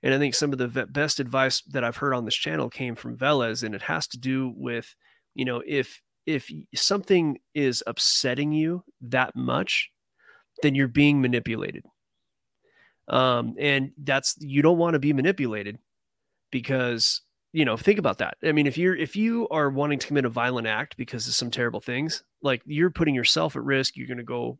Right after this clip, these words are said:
commit some bad crimes. So I think that cooler heads should prevail. I'm not saying they will, but I'm, I'm just cautioning people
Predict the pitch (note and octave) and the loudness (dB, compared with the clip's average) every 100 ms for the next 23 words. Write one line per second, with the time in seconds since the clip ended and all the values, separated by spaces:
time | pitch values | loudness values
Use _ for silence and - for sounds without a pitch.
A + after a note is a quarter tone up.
0 | - C3 - _ _ - C3 A#2+ A#2+ B2 | -8 -6 -6 _ _ -6 -4 -6 -2 0
1 | B2 - E3+ E3+ - - - - - - | 2 6 8 6 2 -10 -20 -20 -12 -2
2 | C#3 C3+ G#2 B2 F3 F3 - C#3+ C#3+ - | 0 0 -2 -4 -6 -8 -8 0 0 0
3 | G#3+ G3 D#3+ F3+ G3+ D#3+ - - - - | 0 4 4 4 2 -2 -10 -20 -20 -20
4 | - - - - D4+ - D#3 A#2+ G#2+ F#2 | -8 2 4 4 2 2 0 2 -2 -2
5 | C#3+ _ _ _ _ _ - D#3+ D#3 F3+ | -6 _ _ _ _ _ -4 0 2 2
6 | D3+ B2+ C#3 F#3+ C#3 D2 - _ _ _ | 4 4 6 6 6 4 -6 _ _ _
7 | _ _ C3+ A#2+ C#3 C#3+ C3+ C#3 C#3+ C#3 | _ _ 0 0 0 0 0 0 2 0
8 | - - D#3+ D#3+ D3+ A#2+ A#2 C3 - A#2 | -2 -4 0 2 2 0 -2 -8 -8 -6
9 | G#2+ | -8